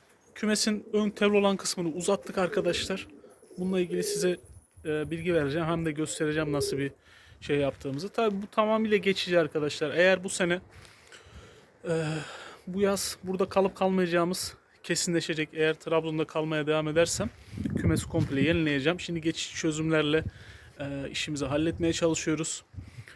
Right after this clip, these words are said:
Elimizdeki malzemelerle bir şeyler yapmaya çalışıyoruz. E, önemli olan kuşların kalacağı yerinin rahat olmasıydı. E, biz de biraz uzatarak, e, bu rahatlığı sağlamış olduk diye düşünüyorum.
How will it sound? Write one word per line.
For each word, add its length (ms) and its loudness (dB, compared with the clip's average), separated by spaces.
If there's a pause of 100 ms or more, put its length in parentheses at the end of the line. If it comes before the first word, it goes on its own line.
(220)
Elimizdeki 420 -2
malzemelerle 640 0
bir 60 -8
şeyler 260 4
yapmaya 380 0
çalışıyoruz. 680 -6 (240)
E, 20 -14
önemli 360 2
olan 200 2
kuşların 380 0
kalacağı 440 4
yerinin 320 2
rahat 300 0
olmasıydı. 560 -4 (680)
E, 160 -2
biz 180 -2
de 160 6
biraz 240 2
uzatarak, 600 0 (200)
e, 240 2
bu 60 -2
rahatlığı 380 2
sağlamış 480 0
olduk 260 -6
diye 120 -6
düşünüyorum. 460 -4